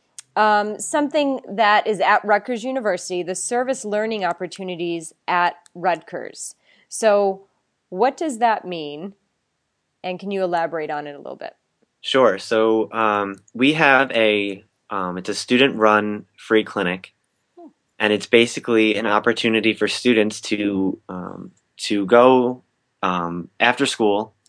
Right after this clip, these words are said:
Speaker 2: We go to this clinic, and we get to basically practice our skills that we've learned in class. And what's great about it is we simultaneously get to serve the Newark community, um, who, which actually is an underserved community.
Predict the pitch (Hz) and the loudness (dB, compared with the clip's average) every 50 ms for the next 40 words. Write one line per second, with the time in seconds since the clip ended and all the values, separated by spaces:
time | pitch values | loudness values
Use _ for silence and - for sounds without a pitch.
0 | _ - 104 98 107 107 104 104 107 107 107 - - 107 101 101 110 110 - - | _ -6 -2 0 0 0 2 0 -2 -4 -4 -2 -2 0 0 0 -2 -4 -6 -6
1 | 98 101 98 104 104 98 101 107 101 - 117 98 107 107 107 - - - 110 107 | -4 -2 2 2 2 4 4 4 4 2 2 4 4 4 4 2 0 2 4 4
2 | 104 104 104 101 - _ _ _ _ _ _ _ _ _ _ _ - - 131 127 | 4 2 0 -2 -6 _ _ _ _ _ _ _ _ _ _ _ -2 0 2 2
3 | 135 - 127 113 - - - 107 98 - - 135 123 110 98 95 73 95 98 95 | 4 4 2 2 2 0 -4 -4 -2 -2 0 2 2 2 0 -2 -2 -2 -2 -2
4 | 101 104 98 95 95 95 92 117 117 110 95 87 - - - 92 95 92 92 92 | -2 -2 -2 -2 -2 -2 0 2 2 2 2 0 -2 -6 -8 -6 -6 -4 -4 -6
5 | 92 - _ - - - - _ _ - 113 110 - - 127 135 135 123 113 110 | -6 -8 _ -20 -20 -20 -20 _ _ 0 0 0 2 4 6 6 6 6 6 4
6 | 107 107 95 80 95 98 107 98 - - 110 110 113 110 107 - 110 107 107 101 | 4 4 2 0 -2 -6 -8 -4 -2 0 0 0 0 -2 -4 -4 -4 -2 -4 -4
7 | - - 104 95 95 98 - - - - - 98 98 98 95 92 92 92 92 - | -4 -6 -4 -2 0 -2 -2 -2 -6 -6 -4 -2 0 0 0 0 0 -2 -4 -6
8 | _ _ _ - - - - 110 107 107 101 92 - - - - 87 98 95 92 | _ _ _ -12 -4 2 4 6 6 6 4 0 -4 -10 -14 -8 -4 -2 0 0
9 | 92 87 95 101 104 107 104 - - - - - - 107 107 107 98 90 85 82 | 0 0 2 2 2 2 2 -2 -6 -12 -8 -2 2 4 4 4 2 0 0 -2
10 | 82 87 92 - _ _ _ - - 85 82 82 80 80 - - _ - 104 107 | -2 -4 -6 -12 _ _ _ -10 -8 -6 -6 -6 -6 -8 -12 -16 _ -4 0 2
11 | 107 - - - _ 110 110 107 - - - - 101 120 117 - 120 113 104 73 | 2 2 0 -4 _ 2 2 2 2 0 0 2 2 2 2 2 2 2 4 4
12 | 107 104 110 104 95 107 104 104 98 - 113 107 101 - - 110 101 101 104 98 | 4 4 2 2 0 0 0 0 0 2 2 0 0 0 -4 -6 -4 -2 -2 -2
13 | 87 78 76 76 - | -2 -4 -4 -6 -10